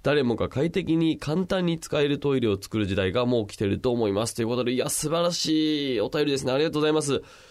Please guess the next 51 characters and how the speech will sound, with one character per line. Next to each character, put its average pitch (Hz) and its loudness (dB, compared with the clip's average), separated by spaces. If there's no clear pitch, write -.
こ 160 -2
ち 170 -2
ら 160 4
の 156 2
会 151 0
社 151 -2
さ 147 0
ん、 135 -4
ち 135 -4
ょ 151 -2
っ 127 -4
と - -6
ど 165 0
の 175 2
よ 107 4
う - 2
な 82 0
仕 - -8
事 107 0
を 104 2
さ 110 -2
れ 107 2
て 117 -4
い - 0
る 107 2
会 107 -2
社 113 -4
か 98 0
わ 101 2
か 147 0
ん 139 0
な 107 2
い - -2
ん 98 -2
で 135 0
す 131 -6
け 110 -2
れ 98 2
ど 101 0
も、 147 0
ま 151 0
あ、 139 -10
全 175 0
国 139 2
に 107 -2
支 - -4
社 151 2
が 101 0
あ - -2
っ 101 -8
て、 - -2